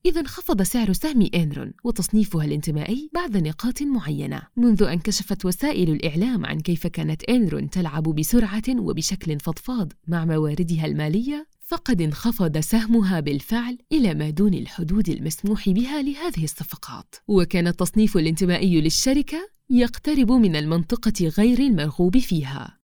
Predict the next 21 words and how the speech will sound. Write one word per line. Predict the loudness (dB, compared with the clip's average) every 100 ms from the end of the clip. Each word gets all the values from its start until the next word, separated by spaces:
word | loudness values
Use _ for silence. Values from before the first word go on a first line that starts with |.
| -10
على | -4 0 0
سبيل | 0 0 2 2
المثال، | 2 0 -2 -2 -4 -4
انخفض | -4 -6 -6 -4 -4
سهم | -4 -4 -4 -4
إنرون | -2 -2 0 0 -2
من | 0
ذروة | 2 2 2 -2 -6
أغسطس | -4 -2 -2 -4 -6 -4
عام | -4 -2
ألفين | -2 -4 -4 -2 0 -2
البالغة | -4 -2 -2 -2 -4 -6
تسعون | -8 -6 -4 -4 -4
دولارًا | -4 -2 -2 -4
للسهم | -4 -8 -6 -8 -8 -12 _ -2
إلى | 0 0 -2
أقل | -8 -4 -2 -2 -4
من | -6
عشرين | -6 -6 -2 0 0 0
دولارًا | 0 -2 -2 -4 -6
للسهم | -6 -8 -8 -12